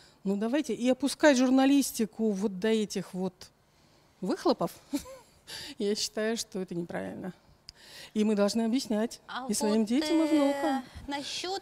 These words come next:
Speaker 2: э, отрабатывают деньги, насчёт статьи выборные, да? Вот,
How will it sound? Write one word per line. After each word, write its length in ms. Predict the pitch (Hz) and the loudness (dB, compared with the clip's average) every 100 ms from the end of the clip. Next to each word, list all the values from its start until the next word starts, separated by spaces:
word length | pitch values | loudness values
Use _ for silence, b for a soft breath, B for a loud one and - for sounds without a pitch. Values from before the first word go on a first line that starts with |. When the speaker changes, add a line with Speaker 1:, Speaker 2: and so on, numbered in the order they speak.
| - | -8
Speaker 2:
э, 360 | 294 294 269 247 | -6 -2 0 -2
отрабатывают 960 | 247 240 254 330 403 339 233 254 240 196 | -4 -10 -4 0 0 -2 -4 -2 -2 -2
деньги, 540 | 240 320 311 285 233 | -2 0 0 -2 -4
насчёт 400 | 247 247 - 381 - B B - | -4 -4 -4 -4 -8 B B -12
статьи 800 | - 311 262 - 247 302 339 330 | -6 -4 -4 -4 -2 2 2 0
выборные, 680 | 262 294 226 254 254 247 226 | -2 -4 -2 -2 -2 -2 -4
да? 220 | 269 370 B B B | -6 -8 B B B
Вот, 100 | - | -20